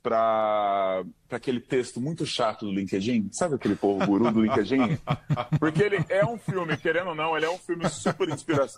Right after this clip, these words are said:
Speaker 1: inspirador.
Speaker 2: Coach.
Speaker 1: <laughs> Coach do LinkedIn. É um filme muito interessante, a história é contada muito bem.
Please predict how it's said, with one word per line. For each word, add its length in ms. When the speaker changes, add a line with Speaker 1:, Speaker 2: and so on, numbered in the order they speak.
Speaker 1:
inspirador. 400
Speaker 2:
Coach. 480
Speaker 1:
<laughs> 600
Coach 440
do 220
LinkedIn. 520
É 80
um 140
filme 340
muito 400
interessante, 640
a 80
história 280
é 20
contada 420
muito 380
bem. 360